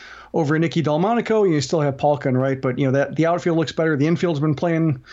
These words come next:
pretty well, despite some errors, especially on, on the right side from Moncada. He's had a couple plays he could have made, but, you know, third baseman solid. Jose Abreu <laughs> has been really good, uh, especially that, uh, three six double play he turned. He made some great plays that,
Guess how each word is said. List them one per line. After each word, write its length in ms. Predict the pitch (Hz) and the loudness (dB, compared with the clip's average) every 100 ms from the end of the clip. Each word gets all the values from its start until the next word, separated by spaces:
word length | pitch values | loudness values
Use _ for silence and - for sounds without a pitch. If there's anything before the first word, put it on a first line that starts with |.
| - - - - | -20 -20 -18 -6
pretty 260 | - 320 233 | 0 2 4
well, 420 | 160 143 156 131 | 4 2 0 -2
despite 420 | 175 - 180 170 | -2 -2 -2 -2
some 160 | - 151 | -2 -2
errors, 580 | 160 160 151 139 135 - | 0 0 2 2 0 -2
especially 460 | 139 156 - 151 | -2 -2 -2 0
on, 160 | 139 135 | 0 0
on 140 | 127 | 2
the 60 | 131 | 2
right 180 | 131 143 | 0 0
side 240 | - 127 | 0 -2
from 120 | 117 131 | 2 0
Moncada. 420 | 123 123 135 127 | 0 0 0 0
He's 80 | 117 | -2
had 120 | 120 | -2
a 40 | |
couple 520 | 120 147 131 120 - - - - - | -2 -2 0 -2 -4 -14 -20 -20 -6
plays 240 | 156 143 | -2 0
he 40 | 127 | 0
could 120 | 147 | 0
have 100 | 127 | 2
made, 320 | 139 139 127 | 2 0 0
but, 240 | 127 - 151 | -2 -2 -2
you 80 | |
know, 60 | 131 | -2
third 260 | 139 190 175 | 2 2 2
baseman 340 | 180 - 165 | 0 0 0
solid. 280 | 143 160 143 | 2 0 0
Jose 260 | 156 151 | 0 0
Abreu 600 | 175 143 147 170 160 123 | 0 0 0 2 2 0
<laughs> 120 | - - | -2 0
has 180 | 143 | -2
been 340 | - 185 143 131 - - - - - 165 | -2 -4 -4 -6 -12 -16 -16 -16 -8 -2
really 240 | 165 151 | 0 0
good, 280 | 131 147 143 | 0 0 2
uh, 520 | 143 135 135 123 123 | 2 2 2 0 0
especially 420 | 113 - 143 151 131 | -2 -2 -2 0 0
that, 300 | 131 127 139 | 0 -2 -2
uh, 140 | 120 | -2
three 260 | 117 165 147 | -2 0 0
six 240 | - 139 | 0 -2
double 240 | 165 147 | 0 0
play 280 | 135 165 165 | 0 0 0
he 120 | 135 | 0
turned. 380 | - 131 123 120 | 0 0 2 0
He 120 | 123 | 2
made 180 | 202 165 | 2 2
some 160 | 151 135 | 0 2
great 260 | 147 156 | 0 -2
plays 380 | - 147 139 127 | -2 0 0 0
that, 240 | 135 127 | -2 -4